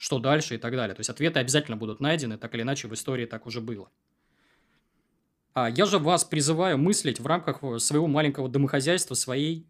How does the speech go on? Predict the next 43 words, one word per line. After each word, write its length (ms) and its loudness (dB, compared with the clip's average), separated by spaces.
семьи. 540 0
То 80 2
есть 160 -2
вот 120 -2
сейчас, 400 2
если 200 -4
вы, 100 2
например, 260 -2
глава 280 2
семейства, 440 -2
на 100 0
вас 200 0
вся 200 0
надежда, 460 0
да? 240 -12
И 180 -2
близкие 500 0
люди, 240 2
там, 160 -4
дети, 400 -2
супруга, 680 -2
родители, 460 -2
ещё 240 -6
что-то, 240 -8
они 100 2
смотрят 400 -2
на 100 0
вас, 300 -2
и, 60 -8
и, 340 2
э, 280 -2
исходя 480 4
из 140 4
вашего 500 0
поведения, 560 0
они 160 2
начинают, 500 2
э, 340 0
точно 220 0
так 160 4
же 80 2
себя 240 0
вести. 400 -4